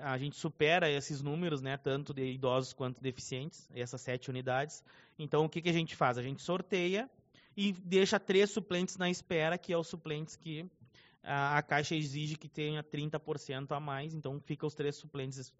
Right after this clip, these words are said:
na, no aguardo. Então, essas sete unidades, que é dos três por cento de idosos e três por cento dos deficientes, serão sorteadas por primeiro,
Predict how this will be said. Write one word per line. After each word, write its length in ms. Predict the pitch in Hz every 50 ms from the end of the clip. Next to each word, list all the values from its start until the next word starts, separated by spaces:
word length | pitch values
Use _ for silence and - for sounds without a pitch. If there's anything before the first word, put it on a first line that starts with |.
| 143
na, 280 | 143 139 135 131 127 131
no 140 | 131 135 139
aguardo. 540 | 147 151 156 160 143 139 143 151 160 196 - - - - - - - - - - _ _ _ _ _ _ _ _ _ _ _ -
Então, 300 | 180 160 - 170 170 175
essas 240 | 175 175 - 185 -
sete 400 | - 214 202 240 254 - - 233
unidades, 560 | 214 208 175 170 165 175 185 185 165 - -
que 160 | - 160 156
é 100 | 156 165
dos 160 | 165 160 -
três 220 | - 165 170 165 -
por 160 | - 165 151
cento 240 | - 160 151 156 -
de 80 | 156
idosos 420 | 151 147 143 143 143 143 139 139 135
e 60 | 135
três 240 | - 147 147 147 -
por 160 | - 151 143
cento 440 | - - 135 135 135 131 - 123 110 - _ _ _ _ _
dos 240 | - 143 135 151 147
deficientes, 540 | 156 151 147 - - 160 151 170 180 - - 165
serão 340 | - - 190 165 160 170 156
sorteadas 600 | - 180 175 170 - - 151 147 156 160 160 -
por 320 | - _ - 180 185 180
primeiro, 580 | 180 - 190 208 196 185 175 165 156 131 113 92